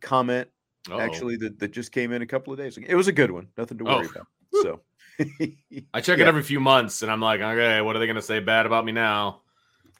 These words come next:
Speaker 2: You know,
Speaker 1: <laughs>
Speaker 2: but
Speaker 1: Right.
Speaker 2: yeah, we're, oh, high of forty-five. Oof.
Speaker 1: Yeah, Tommy, I'm guessing there's gonna be golf course parking, but I'm just talking about,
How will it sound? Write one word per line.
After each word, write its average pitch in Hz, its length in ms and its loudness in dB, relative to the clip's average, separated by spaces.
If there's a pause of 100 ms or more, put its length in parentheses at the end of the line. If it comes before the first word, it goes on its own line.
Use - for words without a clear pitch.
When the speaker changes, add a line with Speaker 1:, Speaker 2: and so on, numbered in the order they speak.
Speaker 2:
You 104 100 -4
know, 92 260 -2
Speaker 1:
<laughs> 117 400 -18
Speaker 2:
but 85 260 -6 (480)
Speaker 1:
Right. 101 340 0
Speaker 2:
yeah, 80 80 -18
we're, 85 100 -10
oh, 80 280 -18
high 123 200 -10
of - 100 -12
forty-five. 104 800 -8 (160)
Oof. - 340 -8 (640)
Speaker 1:
Yeah, 214 200 8 (220)
Tommy, 214 360 8
I'm 185 180 6
guessing 190 400 6
there's 165 200 0
gonna 170 200 0
be 160 440 2
golf 151 420 0
course 160 560 -6 (100)
parking, 151 440 -4
but 143 100 -2
I'm 156 120 0
just 139 180 -8
talking 147 300 2
about, 127 360 0